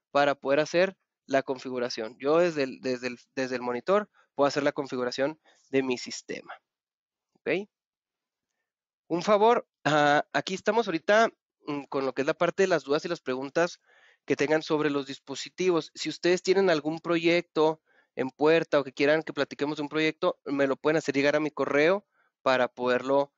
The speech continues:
para poderlo analizar, ¿sale? Mi correo es nicolás punto jiménez. Ahorita igual lo pongo al final, nada más porque veo que me están llegando aquí muchos de, de proyectos, que sepan que los podemos at-, atender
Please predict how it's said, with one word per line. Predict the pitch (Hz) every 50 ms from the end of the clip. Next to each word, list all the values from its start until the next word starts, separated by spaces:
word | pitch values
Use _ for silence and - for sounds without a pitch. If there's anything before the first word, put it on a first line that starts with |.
| _ _ _ _
para | - 131 127 123 123
poderlo | - - 123 123 123 131
analizar, | 131 135 127 120 113 - - - 78 - -
¿sale? | - 127 135 160 185 190 190 _ _ -
Mi | 127 123
correo | - - - 123 123 139 147 160 170
es | 160 -
nicolás | 170 170 - - 131 131 131 135 -
punto | - - 151 156 - 165
jiménez. | 151 - 147 135 147 175 208 240 254 - - _ _ _ _ _ _ _ _ _ _ -
Ahorita | 123 127 127 127 - -
igual | 139 135 139 139
lo | 139 -
pongo | - 139 143 147
al | 151 147
final, | - 135 131 151 190 214 220 _ _ _ _ _ _
nada | - 139 143
más | 147 151 -
porque | - 165 160 -
veo | 143 143
que | - 165
me | 147
están | - 135 131
llegando | 139 143 143 151 156
aquí | - - 156
muchos | 156 156 147 - 165 156
de, | 160 156 139 127 123 - -
de | 127 120
proyectos, | - 135 143 151 160 170 - - 233 240 - - _ _ _ _ _ -
que | - 127
sepan | - 131 - 151 147
que | - 151
los | 135 120 -
podemos | - 123 123 131 139 135 - -
at-, | - 131 - - -
atender | 120 123 - 117 120 120 117 117